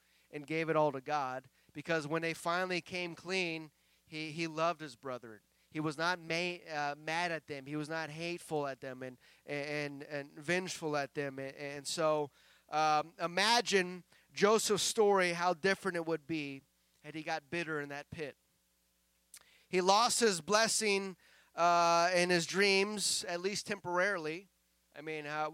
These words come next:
how, how's your dream gonna come to pass when you're in a pit? How's it gonna come to pass when you're a slave or when you're in prison? Uh, and so those things,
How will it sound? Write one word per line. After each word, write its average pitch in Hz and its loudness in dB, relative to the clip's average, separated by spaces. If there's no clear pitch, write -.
how, 156 2
how's 160 -2
your 160 -8
dream 170 0
gonna 160 -6
come 156 -10
to 139 -8
pass 151 -4
when 147 -10
you're 147 -8
in 139 -10
a 127 -16
pit? 156 -8
How's 165 4
it 180 2
gonna 175 2
come 175 -2
to 156 2
pass 170 -2
when 160 -4
you're 151 0
a 139 -4
slave 160 -2
or 151 2
when 151 -2
you're 151 -2
in 139 -8
prison? 156 -4
Uh, 147 6
and 160 0
so 190 4
those 202 4
things, 196 2